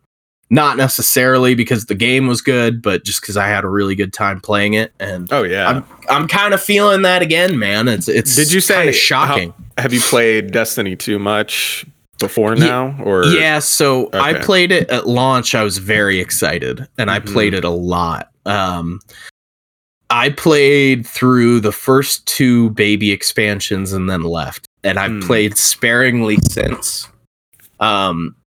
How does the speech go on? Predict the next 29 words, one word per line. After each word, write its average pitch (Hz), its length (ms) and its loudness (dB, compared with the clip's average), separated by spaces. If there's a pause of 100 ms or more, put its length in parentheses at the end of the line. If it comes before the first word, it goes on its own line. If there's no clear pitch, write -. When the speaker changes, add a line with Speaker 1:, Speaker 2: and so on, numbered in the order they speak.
(120)
Speaker 1:
but 131 260 -2
now 170 460 2
I 156 200 2
benefit 131 640 -2
from 110 540 -2 (680)
most 139 480 2
of 160 80 -4
the 139 60 -2
stuff 147 320 0
in 123 100 2
the 117 80 2
game 135 640 0
is 110 180 0
new. 131 460 4
<laughs> - 40 0 (340)
You 233 220 4
know, 170 240 4
like, 147 240 0
they've, 147 280 0 (460)
I've, 175 300 2 (100)
I 165 140 0
come 175 280 0
in 147 200 4
late 151 420 0 (160)
at 139 140 0
the 127 160 2
end 208 180 2
here, 127 340 2
and 110 300 -4